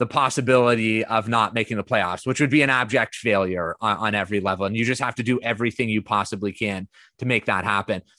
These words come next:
You could say, "Well, this team's not necessarily a World Series, uh, contender." Who was saying that about the Braves last year? You know, at, at s-, some point, you make the right type of moves. They pick up Soler and they pick up Jock Peterson. They make, you make the right moves.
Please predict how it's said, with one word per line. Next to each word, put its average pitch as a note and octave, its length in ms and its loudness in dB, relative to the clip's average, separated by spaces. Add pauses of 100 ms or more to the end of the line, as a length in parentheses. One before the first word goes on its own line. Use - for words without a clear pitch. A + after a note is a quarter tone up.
(200)
You G3 180 4
could F#3 260 4
say, F3 320 4
"Well, D3+ 240 4
this C#3 220 0
team's D3 260 0
not C#3 180 2
necessarily C3 580 2
a A#2+ 60 6
World A#2+ 300 4
Series, B2 480 2 (320)
uh, A2+ 160 -2
contender." C3 600 2 (260)
Who D#3+ 180 4
was E3 140 4
saying D3+ 200 6
that C3 140 4
about B2 180 4
the A#2 80 2
Braves G#2+ 520 2
last F#2+ 380 -2
year? F#2 420 -2
You G#2+ 160 -4
know, G2 160 0
at, G2 260 -4
at B2 220 -4
s-, A2+ 160 0
some A2+ 160 -2
point, G#2+ 240 -2 (160)
you C#3 80 2
make D#3 220 2
the E3 100 4
right D3 240 4
type D#3 240 0
of C3+ 80 -4
moves. D3+ 380 4 (280)
They D3 400 0
pick C3+ 280 -2
up C3+ 100 4
Soler B2+ 800 4
and A2 160 0
they G#2+ 240 2
pick - 220 -4
up B2+ 120 0
Jock B2+ 300 2
Peterson. B2+ 500 2
They C3+ 140 2
make, D#3+ 220 2
you D#3 100 4
make F#3+ 220 2
the F3 80 0
right F3+ 220 4
moves. F3+ 340 4